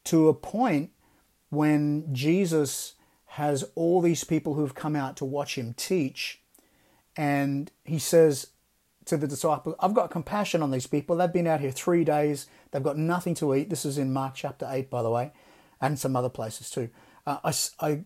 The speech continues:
"If I send them hungry, they'll collapse on the way home 'cause it's some distance." And all the disciples are like, "But where do we get them enough bread to eat out here? We're in the middle of nowhere." And Jesus says,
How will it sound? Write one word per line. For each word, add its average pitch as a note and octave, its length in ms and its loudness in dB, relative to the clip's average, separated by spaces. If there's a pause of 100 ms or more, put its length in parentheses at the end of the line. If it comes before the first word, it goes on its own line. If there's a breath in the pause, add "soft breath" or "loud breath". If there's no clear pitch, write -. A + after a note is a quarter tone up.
"If C#3+ 120 -8
I D#3+ 60 2
send G3+ 240 4
them E3+ 80 0
hungry, F3 460 4
they'll D3+ 180 2
collapse F3 400 0
on E3 80 -2
the D#3 60 -2
way D3 160 2
home E3+ 260 0
'cause D#3 160 -2
it's D3+ 140 -6
some D#3 240 0
distance." D3+ 720 -2 (1500 soft breath)
And D3+ 120 0
all E3+ 160 4
the D#3+ 100 2
disciples D3+ 560 0
are D3+ 80 2
like, D3 300 2
"But E3 220 4 (580)
where D#3+ 380 0
do B3+ 40 -2
we B3 120 0
get B3 140 4
them A#3+ 120 -2
enough A#3+ 280 -6
bread A3+ 200 -2
to A3 120 -4
eat A3 140 -2
out G#3 220 -2
here? A3+ 240 0
We're D3 120 0
in E3 80 0
the F3 60 0
middle G3 240 2
of G#3+ 80 2
nowhere." A3+ 460 0 (1400 soft breath)
And C#3+ 560 -2
Jesus D#3 440 0
says, C#3+ 460 -2